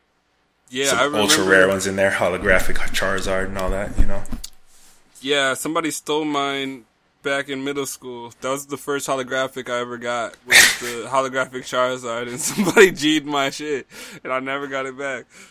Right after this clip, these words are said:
Speaker 1: So I'm so pissed to this day. But
Speaker 2: <laughs>
Speaker 1: then later on, I got a Japanese holographic Charizard. So then
Speaker 2: Yeah, I got
Speaker 1: was
Speaker 2: some
Speaker 1: like,
Speaker 2: Japanese
Speaker 1: cool.
Speaker 2: ones.
Speaker 1: I was
Speaker 2: Cards
Speaker 1: like,
Speaker 2: in there, too.
Speaker 1: "Okay." I was like, "All right, I'm cool, I'm cool."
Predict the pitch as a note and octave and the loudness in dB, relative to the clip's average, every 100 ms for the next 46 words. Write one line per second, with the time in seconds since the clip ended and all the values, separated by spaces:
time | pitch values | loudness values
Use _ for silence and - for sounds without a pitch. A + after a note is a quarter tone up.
0 | _ - C#3 C3 C3+ C#3 - D3 C#3+ D#3 | _ -12 -8 -4 -4 -6 -6 -8 -6 -8
1 | C#3+ - C3 B2+ C3 C3 A#2 G#2+ A2+ _ | -8 -12 -18 -16 -14 -12 -12 -14 _ _
2 | - - C#3 - - - F#3 E3 E3 E3+ | 2 2 0 -4 -8 -2 0 2 2 2
3 | E3 F3 D#3+ D3+ C#3+ C3 C#3+ C#3+ C3+ C3 | 2 4 4 0 -2 -4 -4 -2 -4 -8
4 | C3+ C3+ B2+ B2 - - C3+ A#2+ A#2+ B2 | -8 -8 -10 -12 -14 -10 -4 -4 -2 -4
5 | A#2 A#2+ A2 B2 A#2 A#2 A#2 A2+ A#2 B2 | -4 -8 -10 -8 -8 -8 -12 -14 -14 -14
6 | A#2 A#2 F#2 G#2 A2 - - D#2 - - | -12 -4 0 4 4 2 -2 -2 -2 -10
7 | - - - - B2+ D3 D3+ C3 C#3+ D#3+ | -8 -8 -8 -8 -2 -2 0 -2 -2 -4
8 | - E3 F3+ G3+ _ D#3+ G#3+ B3 C4+ C#4 | -4 -6 -6 -10 _ -10 -8 -8 -10 -8
9 | C4+ B3 C4+ D#4 B3+ B3+ G#3 G3+ G#3 G#3 | -8 -10 -12 -18 -20 -16 -14 -14 -16 -20
10 | - F3+ A#3+ E3 D#3 A3 | -20 -20 -20 -18 -18 -20